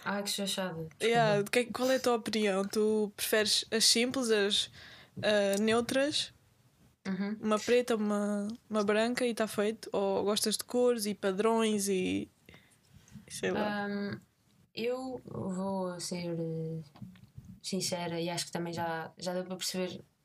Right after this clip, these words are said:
Speaker 1: Nós somos às vezes parecidas, não é? Em certas
Speaker 2: Sim,
Speaker 1: coisas.
Speaker 2: sim.
Speaker 1: Pronto, eu gosto do simples.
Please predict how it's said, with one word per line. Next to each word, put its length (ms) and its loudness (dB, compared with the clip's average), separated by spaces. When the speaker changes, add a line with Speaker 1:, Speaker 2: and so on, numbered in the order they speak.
Speaker 1:
Nós 120 -4
somos 200 -4
às 100 -2
vezes 200 -6
parecidas, 420 -2
não 100 -2
é? 140 -4
Em 100 -2
certas 280 4
Speaker 2:
Sim, 60 2
Speaker 1:
coisas. 300 -6
Speaker 2:
sim. 180 0
Speaker 1:
Pronto, 360 -6
eu 120 -4
gosto 640 -4
do 120 -4
simples. 680 -4